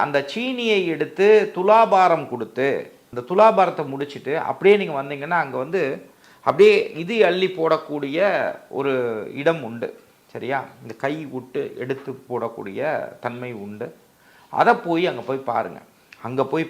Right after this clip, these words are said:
பார்த்துட்டு அதை நீங்க எடுத்து செய்யுங்க. இது செல்வ குவியலை கொடுக்கும். அதோட சேர்த்து நீங்க என்ன பண்ணணும்னா, இந்த கோயிலுக்கு போயிட்டு வரும்போது நீங்க என்ன பண்ணுங்கன்னா, வரும்போது நெற்கதிர்கள், நெற்கதிர்கள் குவியல்கள் அங்க இருக்கும்,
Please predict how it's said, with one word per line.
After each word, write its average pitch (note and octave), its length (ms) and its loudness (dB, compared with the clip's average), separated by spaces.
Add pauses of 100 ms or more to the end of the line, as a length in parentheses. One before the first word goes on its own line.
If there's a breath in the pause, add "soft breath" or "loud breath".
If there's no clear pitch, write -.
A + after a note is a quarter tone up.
பார்த்துட்டு A2+ 440 -4 (680 soft breath)
அதை F3+ 220 2
நீங்க D3 200 -8
எடுத்து C3+ 300 -8
செய்யுங்க. B2 300 -6 (160)
இது G3 100 -4 (160)
செல்வ G#3+ 300 0 (160)
குவியலை F#3+ 440 0 (140)
கொடுக்கும். G#2 340 -10 (380)
அதோட G#3 260 6 (140)
சேர்த்து C#3+ 280 -2 (220)
நீங்க B2+ 200 -6
என்ன D3+ 180 -2
பண்ணணும்னா, B2+ 420 -6 (600 loud breath)
இந்த G#2+ 120 0 (100)
கோயிலுக்கு F#3+ 420 4 (100)
போயிட்டு C#3+ 320 -4
வரும்போது B2+ 460 -4 (340)
நீங்க A#2+ 180 -10
என்ன D3 160 -4
பண்ணுங்கன்னா, A#2+ 360 -8 (100)
வரும்போது C#3 360 -4 (180)
நெற்கதிர்கள், D3+ 800 -2 (580 soft breath)
நெற்கதிர்கள் F#3+ 720 4 (140)
குவியல்கள் F#3+ 680 2
அங்க A#2+ 240 -6
இருக்கும், A#2+ 300 -8